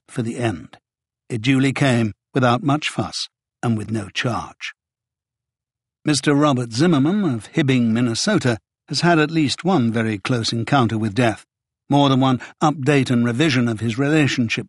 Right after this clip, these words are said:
with the Almighty, and the four last things, and looks set to go on demonstrating that there are many different ways of proving that one is alive. After all, considering the alternatives. Before I was diagnosed with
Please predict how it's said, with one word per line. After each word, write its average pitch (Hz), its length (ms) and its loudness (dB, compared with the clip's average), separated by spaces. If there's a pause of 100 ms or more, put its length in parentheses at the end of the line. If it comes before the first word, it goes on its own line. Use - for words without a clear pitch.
with 110 100 -8
the 117 140 -2
Almighty, 123 500 2 (420)
and 165 300 2
the 147 60 0
four 170 340 2
last 135 380 0
things, 127 500 -4 (380)
and 131 160 2
looks 123 220 -4
set 160 260 0
to 131 80 -2
go 131 160 4
on 117 180 2
demonstrating 120 680 0 (180)
that 131 120 -4
there 131 180 2
are 127 140 4
many 156 280 0
different 127 320 -2
ways 123 340 -2
of 107 140 -10
proving 107 440 -2
that 107 100 -8
one 131 240 0
is 101 120 -6
alive. 110 540 -2 (460)
After 127 320 0
all, 120 200 0 (380)
considering 117 520 -2
the 98 120 -6
alternatives. - 840 -6 (960)
Before 214 300 -2
I 190 140 2
was 147 180 0
diagnosed 131 800 0
with 101 260 -12